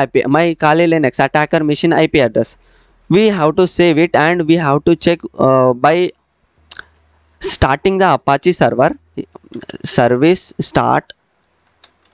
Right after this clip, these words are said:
service start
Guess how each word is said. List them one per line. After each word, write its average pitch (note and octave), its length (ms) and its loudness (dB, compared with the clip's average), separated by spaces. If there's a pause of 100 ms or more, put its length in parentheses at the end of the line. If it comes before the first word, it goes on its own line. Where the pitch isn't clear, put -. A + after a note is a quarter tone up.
(1300)
service A#2+ 800 -2 (2250)
start B2 500 -4